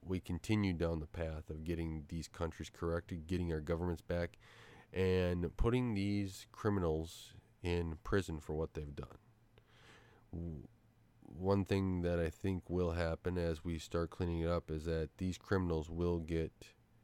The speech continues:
put in prison. There needs to be a consequence, and the consequence needs to be severe. Prison,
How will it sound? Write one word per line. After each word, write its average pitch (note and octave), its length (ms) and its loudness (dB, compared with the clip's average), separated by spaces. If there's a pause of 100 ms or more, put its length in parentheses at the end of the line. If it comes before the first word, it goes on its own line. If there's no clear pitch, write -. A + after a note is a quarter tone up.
(440)
put F#2 160 2
in D#2+ 100 -4
prison. D#2 340 -4 (1000)
There F#2+ 120 6
needs G2+ 160 8
to F#2+ 80 -2
be F#2+ 80 4
a F2 40 0
consequence, - 960 -4 (1000)
and F2 120 0
the F2+ 80 0
consequence F2 720 0
needs E2+ 200 -2
to E2 80 -10
be E2 100 -2
severe. D#2 560 -6 (960)
Prison, E2 520 2